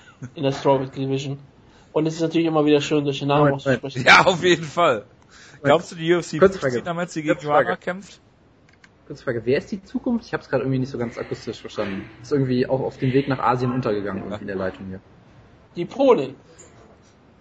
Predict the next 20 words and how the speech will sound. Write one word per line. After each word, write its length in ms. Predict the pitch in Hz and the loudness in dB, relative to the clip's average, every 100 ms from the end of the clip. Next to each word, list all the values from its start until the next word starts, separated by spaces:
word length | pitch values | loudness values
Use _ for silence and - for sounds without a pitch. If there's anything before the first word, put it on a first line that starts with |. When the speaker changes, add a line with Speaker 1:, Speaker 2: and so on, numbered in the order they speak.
| _ _ _ _ | _ _ _ _
Speaker 2:
Ach, 160 | 160 - | -6 -4
ach, 100 | 151 | -6
die. 280 | 170 135 104 | -2 -4 -4
Okay, 240 | 107 98 92 | -10 -10 -10
okay. 220 | - - - - - - - - _ | -12 -12 -16 -20 -20 -20 -20 -20 _
Verstehe. 300 | - 107 101 | -14 -10 -6
Übrigens, 360 | 170 151 127 110 | -4 2 2 2
Speaker 1:
Die 80 | 214 | 2
Speaker 2:
äh, 20 | |
Team 80 | 220 | 4
Speaker 1:
andere 220 | - 214 | 6 4
Speaker 2:
Schlagkraft. 260 | 214 - - | 2 0 -6
Speaker 1:
Polin. 320 | - 135 123 - - | -6 -6 -12 -20 -10
Speaker 3:
Will, 240 | 123 165 175 | -2 -2 -2
will, 200 | 117 143 | -6 -2
Speaker 2:
Wollte 120 | 135 117 | -2 -2
ich 100 | 123 | -2
mal 120 | 107 | 0
erwähnt 320 | 104 101 95 | -2 -8 -10
haben. 160 | 90 | -10